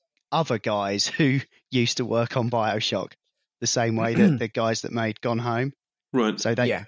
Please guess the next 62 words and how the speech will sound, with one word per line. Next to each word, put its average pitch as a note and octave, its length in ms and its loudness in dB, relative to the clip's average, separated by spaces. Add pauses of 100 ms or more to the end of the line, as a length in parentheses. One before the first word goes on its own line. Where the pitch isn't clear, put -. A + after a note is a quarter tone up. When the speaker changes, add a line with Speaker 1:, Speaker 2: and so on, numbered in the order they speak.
Speaker 1:
they B2+ 160 0
went B2 200 0
off A#2+ 180 -2
and A2+ 100 -2
did A#2 200 -4
this, - 360 -2 (960)
uh, G#2+ 360 -2
and A2+ 300 -4 (240)
I - 80 -4
don't. B2 300 -2
It's B2 180 -4
about A#2+ 300 0
a A2 100 -4
guy A#2+ 260 2
who's A2 200 -2
trying A#2 260 0
to A2 60 -2
write A2+ 240 -2
a - 20 -2
novel G#2+ 560 -2
and A2+ 100 -6
dealing A2 220 -4
with A2 140 -4
his - 100 -4
family A2 400 -4
and F#2+ 100 -6
stuff. - 320 -6 (840)
Um, G2+ 280 -4 (260)
sounds B2 320 0 (280)
brilliant, B2 360 0 (100)
like, A2+ 340 0
<laughs> - 0 -
along A3+ 160 6
the F3+ 100 4
same D3+ 300 2
lines D3 280 2
as C3 100 -2
Gone C#3+ 180 2
Home, C#3+ 260 2
actually. A2+ 400 0
Speaker 3:
Cool. - 80 -18 (460)
Speaker 1:
But A#2 140 2
it's B2+ 120 0
come E3 180 0
out C#3+ 200 4
at C#3+ 40 4
a C#3 40 2
Speaker 3:
Hmm. C#3+ 60 0
Speaker 1:
really D#3 200 2
shitty - 360 0
time C#3+ 280 0
of C3+ 140 -2
year. B2+ 300 2
It's A#2+ 180 -6
not C#3 120 0
gonna C3 140 -2
get - 160 0
on C3 100 0
any B2+ 220 2
of A#2 100 -4
these G2+ 220 -4
lists. G#2+ 320 -6